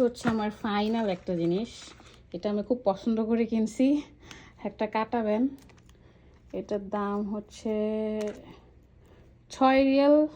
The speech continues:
পঁচানব্বই পয়সা। And বাকি সবগুলো ঠিক আছে, তো মোটামুটি আলহামদুলিল্লাহ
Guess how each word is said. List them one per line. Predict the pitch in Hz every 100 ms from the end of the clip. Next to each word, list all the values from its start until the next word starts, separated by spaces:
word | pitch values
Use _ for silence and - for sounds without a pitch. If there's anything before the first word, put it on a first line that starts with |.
| - -
পঁচানব্বই | 240 240 247 240 220 233
পয়সা। | 233 214 196 - 226 285 - - - - - - - - - - - - - - -
And | 208 214 214 214 185 - - - - _ - - - 247
বাকি | 330 381
সবগুলো | 349 311 311 311
ঠিক | 294 220
আছে, | 190 - 170 175 -
তো | 233 240
মোটামুটি | 247 277 302 294 294 285 269
আলহামদুলিল্লাহ | 254 254 240 247 240 240 254